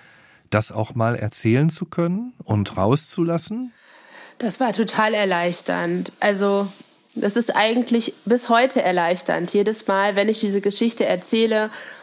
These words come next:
Speaker 2: ist ein Stückchen von dieser Last auf meinen Schultern weniger.
Speaker 1: Und Sie haben ja gesagt, „Er hat mir geglaubt.“ Ähm, ich meine, sowas spricht man ja wahrscheinlich gar nicht aus, wenn das,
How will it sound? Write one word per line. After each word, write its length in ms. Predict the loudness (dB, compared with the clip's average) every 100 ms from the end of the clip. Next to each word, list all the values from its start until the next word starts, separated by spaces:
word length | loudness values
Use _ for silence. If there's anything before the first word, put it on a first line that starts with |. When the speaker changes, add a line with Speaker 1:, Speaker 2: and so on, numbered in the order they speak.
| -20 -20 _ -20 -20 _ -20
Speaker 2:
ist 280 | -8 -4 0
ein 80 | 0
Stückchen 420 | 2 -2 0 -2
von 200 | 0 2
dieser 240 | 2 4
Last 280 | 4 2 0
auf 140 | -2 2
meinen 180 | 2 2
Schultern 500 | 2 0 2 0 2
weniger. 540 | 2 2 0 -2 -6 _ _ _ _ -20 -20 -14
Speaker 1:
Und 200 | 0 2
Sie 120 | 4 2
haben 140 | 4
ja 100 | 2
gesagt, 680 | 2 2 4 4 2 -6 -16 0
„Er 160 | 2
hat 180 | 2 2
mir 200 | 2 2
geglaubt.“ 800 | 2 -2 2 2 0 -4 -14 -16 -4
Ähm, 360 | -2 0 -2 -4 _ -20 -20 -20 _ _ _ -2
ich 180 | 2 4
meine, 200 | 4 4
sowas 420 | 4 4 0 -4
spricht 300 | -4 -4 -2
man 140 | 0
ja 160 | 2 2
wahrscheinlich 480 | 0 0 -2 -2 -2
gar 160 | 0
nicht 220 | 0 -2
aus, 320 | 0 0 -2 -2
wenn 160 | 0
das, 320 | 0 -2 -8